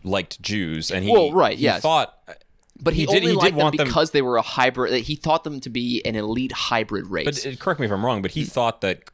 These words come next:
Speaker 1: he thought that the, the European elite ought to be heavily Jewish,
Speaker 2: Yes,
Speaker 1: or
Speaker 2: he
Speaker 1: at
Speaker 2: did.
Speaker 1: least, at least
Speaker 2: Well, in part.
Speaker 1: cosmopolitan, in, you know, not in
Speaker 2: Yeah.
Speaker 1: the,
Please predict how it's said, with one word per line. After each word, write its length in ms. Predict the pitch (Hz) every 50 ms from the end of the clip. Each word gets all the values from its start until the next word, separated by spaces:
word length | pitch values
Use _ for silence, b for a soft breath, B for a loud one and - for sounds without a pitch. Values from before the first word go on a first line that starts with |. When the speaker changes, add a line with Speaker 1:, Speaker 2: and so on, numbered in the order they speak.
| _ _ _
Speaker 1:
he 220 | - 101 - - 127
thought 240 | - 127 113 107 -
that 140 | 98 82 -
the, 120 | 90 80 - _ _ _ _ _ -
the 100 | 95 92
European 480 | 92 95 95 95 92 - - - 92 87
elite 300 | 85 82 92 95 87 -
ought 220 | - 87 87 - -
to 80 | 90
be 340 | 82 87 85 82 80 80 -
heavily 380 | - - 107 92 87 85 82 78
Jewish, 500 | 78 - 104 104 90 85 82 80 - 117
Speaker 2:
Yes, 300 | 135 139 117 - - -
Speaker 1:
or 140 | 101 101
Speaker 2:
he 20 | 98
Speaker 1:
at 40 | 92
Speaker 2:
did. 80 | 117 123
Speaker 1:
least, 220 | 110 95 104 - -
at 80 | 104 101
least 260 | 107 101 - - B B B B B B B B - -
Speaker 2:
Well, 100 | 156 143 131
in 80 | 165 160
part. 100 | 120 104
Speaker 1:
cosmopolitan, 720 | - 127 147 156 143 135 - - 117 104 98 95 92 85 -
in, 200 | 113 117 110 107 -
you 80 | 165 127
know, 160 | 87 80 82
not 240 | 95 104 107 95 117
in 20 |
Speaker 2:
Yeah. 60 | 123 90
Speaker 1:
the, 140 | 87 82